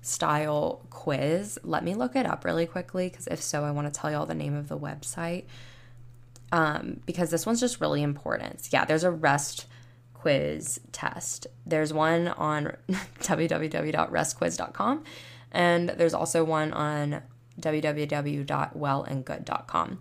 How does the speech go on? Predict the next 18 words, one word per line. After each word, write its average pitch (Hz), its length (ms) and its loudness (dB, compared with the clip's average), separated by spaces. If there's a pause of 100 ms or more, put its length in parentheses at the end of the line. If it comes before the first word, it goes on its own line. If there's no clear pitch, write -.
(340)
And 165 380 4
I'm 156 200 4
going 226 200 4
to 277 100 0
do 190 120 2
this. 156 240 2
I 175 60 2
haven't 156 200 0
done 175 120 0
it 202 80 -4
yet, 131 200 2
but 147 80 0
I'm 147 100 2
going 143 260 0
to - 80 -8
do 175 120 -2
this. 151 360 0
And 143 340 -2